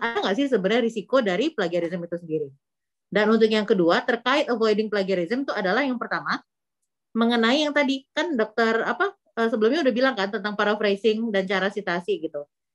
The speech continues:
Yang kedua adalah mengenai Turnitin yang sangat terkenal banget sedunia akademik Indonesia ini ya. Tapi aku sengaja tadi, eh, menambahkan kata tanda tanya. Mungkin kalau penelitiannya tadi si, apa,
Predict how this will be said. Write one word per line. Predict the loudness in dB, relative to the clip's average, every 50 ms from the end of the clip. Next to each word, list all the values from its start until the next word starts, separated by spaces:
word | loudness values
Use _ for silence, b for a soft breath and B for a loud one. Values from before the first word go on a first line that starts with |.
| _ _ _
Yang | -2 -2 0 2 4
kedua | 4 4 4 4 4
adalah | 4 4 4 4 4 2
mengenai | 2 2 2 0 0 0
Turnitin | 0 0 0 0 0 -2 -2 -2 -2 -2 -2
yang | 0
sangat | 0 0 0 0 -2 -4 -4 -4
terkenal | -6 -4 -2 0 2 2 4 4 2
banget | 2 0 -2 -2 -6 -6 -4
sedunia | -2 -2 -2 -2 -6 -8 _ _ _ _ _ _ _ -8 -6 -4 -2 -2 -2 -2
akademik | -2 -2 -2 -2 0 0 0 0 0
Indonesia | 0 0 0 0 -2 -2 -2 -2 -2 -2
ini | -2 -2 -2 -2 -4 -4
ya. | -6 -8 _ _ _ _ _ _ _
Tapi | -6 -2 -2 -2 -2
aku | -2 -2 -4
sengaja | -2 -2 0 2 2 2
tadi, | 2 0 0 -2 -4 -4 -8 _ _ _ _ _ _ _ _ _ _ _ _ _ _ -4
eh, | -2 0 0 0 0 0 0 0
menambahkan | 0 2 2 2 2 0 0 -2 -4 -4 -2
kata | -2 -4 -2
tanda | -2 -2 -2 0 0
tanya. | -2 -2 -4 -4 -4
Mungkin | -4 -4 -4 -4 -4 -2
kalau | -2 -2 -2 -2 -2
penelitiannya | -2 0 0 2 2 2 2 2
tadi | 2 0 0
si, | 2 2 2 2 0 -2
apa, | -4 -6 -4 -4 -4